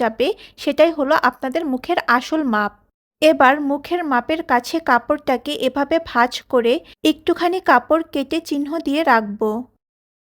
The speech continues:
এখন এই হিজাবের জন্য আপনারা কিভাবে ক্যাপের কাপড়টা কাটবেন, সেটা দেখাবো। হিজাব কাটার পর আমার এখানে তিন টুকরো কাপড়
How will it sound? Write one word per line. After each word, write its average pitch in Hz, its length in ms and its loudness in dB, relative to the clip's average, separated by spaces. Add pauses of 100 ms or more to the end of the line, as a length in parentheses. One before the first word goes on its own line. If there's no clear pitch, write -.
(460)
এখন 302 380 2 (160)
এই 311 160 0 (100)
হিজাবের 277 500 0
জন্য 226 300 0 (440)
আপনারা 302 360 2 (120)
কিভাবে 294 360 -2 (120)
ক্যাপের 285 280 0 (100)
কাপড়টা 285 420 0 (120)
কাটবেন, 233 440 2 (380)
সেটা 320 220 2 (120)
দেখাবো। 226 420 -2 (1040)
হিজাব 320 400 4
কাটার 320 300 2 (140)
পর 240 160 6 (240)
আমার 269 200 -2
এখানে 294 340 -2 (120)
তিন 294 180 -4
টুকরো 311 280 -2
কাপড় 302 340 0